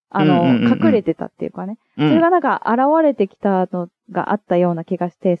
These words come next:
Speaker 1: すごい感動して、
Speaker 2: ほうほう。
Speaker 1: 一人ちょっとうるうるしてたんですけどね。<laughs> 本当に、いやでも本当にね、本当ありがとうございましたと思ったし、これからもぜひ、
Speaker 2: うんうん。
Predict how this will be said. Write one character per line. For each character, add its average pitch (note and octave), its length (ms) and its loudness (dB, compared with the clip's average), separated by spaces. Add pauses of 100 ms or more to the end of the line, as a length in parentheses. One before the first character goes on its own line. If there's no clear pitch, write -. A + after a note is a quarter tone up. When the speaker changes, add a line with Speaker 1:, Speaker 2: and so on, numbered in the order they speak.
Speaker 1:
す B3+ 220 2
ご F4 140 2
い E4 60 0
感 F#3 260 -6
動 F3 160 -10
し - 100 -20
て、 F#3 360 0 (440)
Speaker 2:
ほ C4 140 -2
う - 20 2
ほ D#4 100 4
う。 - 20 4
Speaker 1:
一 G#3+ 260 2
人 - 0 -
ち B3 100 -2
ょ A#3+ 40 2
っ A3 60 -4
と F3 220 0
う G#3+ 80 2
る F#3 140 2
う D#3+ 60 0
る D#3+ 100 -2
し - 60 -14
て - 140 -4
た E3 120 -4
ん D3 60 -6
で E3+ 80 -2
す - 80 -8
け A3+ 120 -2
ど G3 100 2
ね。 G3 60 0
<laughs> D4 1900 0 (1500)
本 F4+ 240 2
当 F#4+ 160 2
に、 F4 200 6
い - 40 -4 (340)
や B3+ 140 2
で C4 60 4
も A#3 120 2
本 F4 260 2
当 F4+ 180 2
に E4+ 120 4
ね、 A#3+ 400 4
本 B3 200 0
当 B3+ 140 -4
あ B3+ 60 2
り B3+ 80 4
が B3+ 140 2
と A3 100 2
う G3+ 40 0
ご F#3+ 100 0
ざ G3 120 0
い G3+ 60 0
ま G#3 160 0
し G#3 40 -8
た F3+ 120 -6
と F3+ 100 -10
思 F#3 160 -4
っ G3+ 60 -6
た - 200 -6
し、 D4+ 240 2
こ - 140 -4
れ A3+ 80 2
か C#4+ 140 -2
ら C#4+ 100 2
も C#4 380 2
ぜ C4 200 0
ひ、 C4 100 2
Speaker 2:
う - 20 6
ん B3+ 140 4
う - 40 -2
ん。 - 40 -14